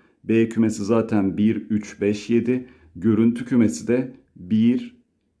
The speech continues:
üç, beş olur arkadaşlar. Gördüğünüz gibi B kümesinden G kümesine bir görüntü kümesi olur.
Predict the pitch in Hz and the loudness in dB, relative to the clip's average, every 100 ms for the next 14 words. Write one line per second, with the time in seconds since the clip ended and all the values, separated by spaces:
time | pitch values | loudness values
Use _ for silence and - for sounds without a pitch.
0 | _ 120 127 127 - - _ _ _ _ | _ 0 2 0 -4 -16 _ _ _ _
1 | _ - 135 131 113 98 92 82 95 87 | _ 2 2 4 0 0 -2 -4 -6 -8
2 | 90 127 143 143 - 123 113 113 110 104 | -6 -6 -8 -6 0 2 4 2 0 0
3 | 107 135 139 - _ _ - 117 120 120 | -4 -4 -6 -12 _ _ -6 0 2 2
4 | 107 101 - 104 123 139 135 113 113 110 | 0 -2 -2 -2 0 -2 -4 -2 -2 0
5 | 104 95 101 98 95 98 98 98 - 98 | -2 -4 -4 -4 -2 -2 0 -2 -4 -6
6 | 98 120 117 120 | -4 0 2 0